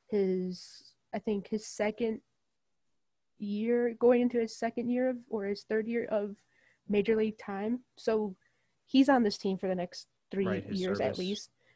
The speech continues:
Speaker 1: Uh, Zach Plesac, I think, you know, with
Speaker 2: Minimum,
Speaker 1: the,
Speaker 2: right?
Speaker 1: yeah, Zach Plesac
Speaker 2: But
Speaker 1: being sent down this year could have helped him.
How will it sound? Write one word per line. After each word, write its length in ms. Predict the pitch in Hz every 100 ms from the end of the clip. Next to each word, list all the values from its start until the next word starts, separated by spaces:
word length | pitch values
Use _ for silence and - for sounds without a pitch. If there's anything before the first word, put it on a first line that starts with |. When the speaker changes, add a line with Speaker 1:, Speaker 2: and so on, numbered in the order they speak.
| _ _ 214
Speaker 1:
Uh, 220 | 190 190
Zach 280 | 185 220 220
Plesac, 480 | 247 269 214 196 196 - -
I 100 | 214
think, 280 | 240 214 - -
you 120 | 214
know, 100 | -
with 200 | 214 214
Speaker 2:
Minimum, 60 |
Speaker 1:
the, 80 | 190
Speaker 2:
right? 160 | 101 - - _ -
Speaker 1:
yeah, 180 | 254 190 - - - 240 220 _ -
Zach 240 | 214 247 254
Plesac 260 | 302 302
Speaker 2:
But 140 | - 254
Speaker 1:
being 200 | 254 233
sent 300 | - 247 185
down 300 | 190 294 330
this 200 | - -
year 160 | 214
could 180 | 214 233
have 100 | 202
helped 280 | 190 190 -
him. 240 | 208 254